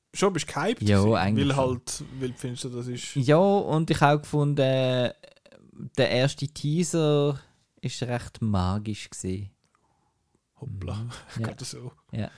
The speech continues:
Speaker 2: Und jetzt habe ich den Film gesehen.
Speaker 1: Ja, und wie magisch ist er
Speaker 2: Also,
Speaker 1: gewesen?
Speaker 2: um was geht's? Es geht um die Little Mermaid.
Speaker 1: Ja.
Speaker 2: Ja.
Speaker 1: Danke.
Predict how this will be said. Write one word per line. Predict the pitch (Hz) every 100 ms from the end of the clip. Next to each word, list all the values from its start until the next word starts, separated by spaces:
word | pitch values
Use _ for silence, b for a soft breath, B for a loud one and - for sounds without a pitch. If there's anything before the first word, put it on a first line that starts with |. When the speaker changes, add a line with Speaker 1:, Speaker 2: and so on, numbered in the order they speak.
| b b b b
Speaker 2:
Und | 131
jetzt | 113 107
habe | 131 123
ich |
den | 110
Film | 95 92 104
gesehen. | - -
Speaker 1:
Ja, | 117
und | 117
wie | 131
magisch | 127 117 117 123 -
ist | 123
er | 170
Speaker 2:
Also, | 120 123 127
Speaker 1:
gewesen? | - -
Speaker 2:
um | 131
was | 123 -
geht's? | 139 147 117 - - -
Es | - -
geht | 127 117 - - -
um | 120 117
die | -
Little | 110 110
Mermaid. | 98 95 92 87 87
Speaker 1:
Ja. | 110 - _ _
Speaker 2:
Ja. | 98 90 -
Speaker 1:
Danke. | 107 - -